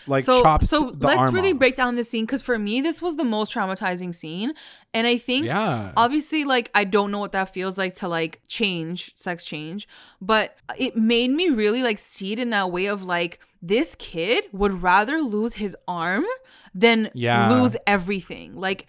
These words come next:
Speaker 2: he wants
Speaker 1: For
Speaker 2: that
Speaker 1: sure.
Speaker 2: body so much, and he feels like he's, that is his body so much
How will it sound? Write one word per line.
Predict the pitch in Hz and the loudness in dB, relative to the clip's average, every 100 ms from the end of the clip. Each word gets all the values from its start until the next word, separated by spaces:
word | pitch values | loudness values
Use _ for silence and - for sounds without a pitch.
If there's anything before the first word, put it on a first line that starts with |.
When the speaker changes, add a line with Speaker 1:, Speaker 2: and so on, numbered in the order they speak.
| - | -20
Speaker 2:
he | - 254 | -2 2
wants | 214 202 208 - | 2 2 0 2
Speaker 1:
For | |
Speaker 2:
that | 254 | 2
Speaker 1:
sure. | 202 | 2
Speaker 2:
body | 190 190 196 | 4 4 2
so | 208 - 202 | -4 -4 -4
much, | 208 226 240 185 175 185 | -2 0 2 2 -2 -4
and | 214 | -2
he | 214 | -2
feels | 196 190 196 | -4 -6 -4
like | 214 | -6
he's, | 208 226 - - | -6 -8 -8 -6
that | 196 190 | -2 2
is | 233 | 2
his | 233 | 0
body | 190 180 165 | -4 -4 -2
so | 170 - 180 | -6 -8 -4
much | 277 208 180 - | -2 0 -2 -6